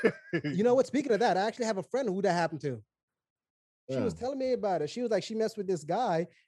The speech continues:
Speaker 2: and, um, they had made a video, and then she was like, "Yo," she, she, another friend that she, another guy that she had messed with once or twice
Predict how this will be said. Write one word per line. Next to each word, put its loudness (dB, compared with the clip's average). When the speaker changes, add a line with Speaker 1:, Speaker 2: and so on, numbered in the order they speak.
Speaker 2:
and, -2
um, 0
they -4
had 2
made 2
a 4
video, 4
and -2
then 0
she -6
was -2
like, -2
"Yo," 0
she, -4
she, -6
another 2
friend 2
that 2
she, -6
another 2
guy 2
that 2
she -4
had 0
messed 0
with -12
once 0
or 0
twice 0